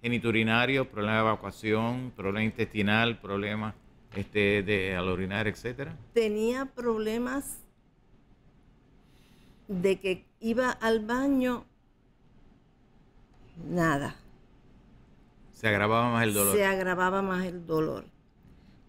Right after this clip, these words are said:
Speaker 2: Tenía ya problemas que cuando me sentaba teni-, no podía estar más de un minuto.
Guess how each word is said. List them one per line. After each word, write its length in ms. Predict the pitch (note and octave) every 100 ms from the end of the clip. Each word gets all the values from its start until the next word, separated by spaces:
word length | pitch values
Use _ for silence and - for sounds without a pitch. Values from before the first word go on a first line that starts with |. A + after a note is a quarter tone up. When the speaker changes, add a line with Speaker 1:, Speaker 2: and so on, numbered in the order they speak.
| _
Speaker 2:
Tenía 400 | A#3 A3 A3 A#3+
ya 220 | A#3+ A#3
problemas 540 | A#3 A3+ A3 A3+ B3 A#3
que 160 | A3+
cuando 380 | G3+ F#3+ F#3+ F#3
me 200 | F3+ F3+
sentaba 840 | F3 F#3 F3+ - G#3 G3+ A3 B3+ -
teni-, 300 | G3+ F#3+ F#3+
no 200 | G3+ F#3
podía 220 | F#3 F#3+
estar 220 | F#3 F#3 F#3
más 200 | F3+ F#3
de 80 |
un 140 | F#3 F3+
minuto. 520 | F#3 A3 D#4+ -